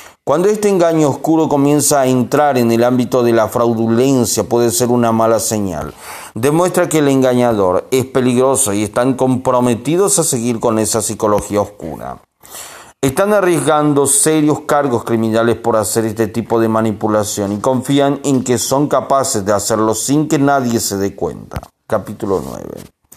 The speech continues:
¿Cómo el lavado de cerebro puede ser una parte de la psicología oscura?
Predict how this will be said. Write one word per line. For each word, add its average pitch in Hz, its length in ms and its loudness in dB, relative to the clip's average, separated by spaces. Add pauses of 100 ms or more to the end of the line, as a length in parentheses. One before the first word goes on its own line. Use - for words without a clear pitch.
(960)
¿Cómo 185 340 2
el 180 60 4
lavado 143 400 4
de 139 120 4
cerebro 120 500 2
puede 117 240 2
ser 113 200 0
una 113 260 0
parte 117 320 0
de 110 100 2
la 107 140 0
psicología 104 600 0
oscura? - 540 -8